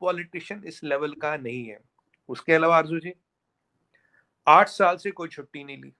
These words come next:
सुनिएगा, आठ साल से कोई छुट्टी नहीं ली।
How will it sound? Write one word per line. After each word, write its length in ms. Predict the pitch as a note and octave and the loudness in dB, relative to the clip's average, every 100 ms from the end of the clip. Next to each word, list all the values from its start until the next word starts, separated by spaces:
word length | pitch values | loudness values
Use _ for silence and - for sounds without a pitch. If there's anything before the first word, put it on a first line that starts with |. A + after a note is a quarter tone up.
| _ _ _ _ - | _ _ _ _ -20
सुनिएगा, 640 | - - F3+ B3 C#3+ F#2+ _ _ _ _ - | -20 -6 -4 -2 -4 -8 _ _ _ _ 4
आठ 240 | D3+ G3+ | 6 6
साल 260 | - F#3 F3+ | 2 -8 -8
से 200 | - C4 | -12 -16
कोई 140 | B3 | -16
छुट्टी 380 | - F3 D#3+ D3+ | -14 -16 -14 -10
नहीं 140 | F#3+ | -10
ली। 220 | A#3 D3 | -10 -16